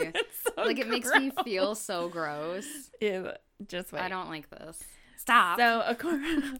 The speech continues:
Speaker 1: <laughs> I'm gonna keep going.
Speaker 2: <laughs>
Speaker 1: According to Tracy, uh, they did not have a relationship while she was growing up. Um, because,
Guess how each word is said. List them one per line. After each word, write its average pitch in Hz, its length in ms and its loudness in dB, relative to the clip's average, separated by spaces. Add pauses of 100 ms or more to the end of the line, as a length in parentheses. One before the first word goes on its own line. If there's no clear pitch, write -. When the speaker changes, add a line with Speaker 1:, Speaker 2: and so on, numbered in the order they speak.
Speaker 1:
<laughs> - 100 -10
I'm 226 140 6
gonna 226 220 2
keep 240 320 0
going. 226 520 6 (360)
Speaker 2:
<laughs> 392 360 -10
Speaker 1:
According 302 480 2
to 381 100 -4
Tracy, 196 840 -2
uh, 196 380 2 (540)
they 214 960 0
did 220 120 -4
not 233 160 -2
have 240 180 -2
a - 40 -4
relationship 196 680 -6
while 190 80 -8
she 180 120 -12
was 180 140 -10
growing 170 340 -8
up. - 180 -6 (1300)
Um, 180 240 -6
because, 180 280 -8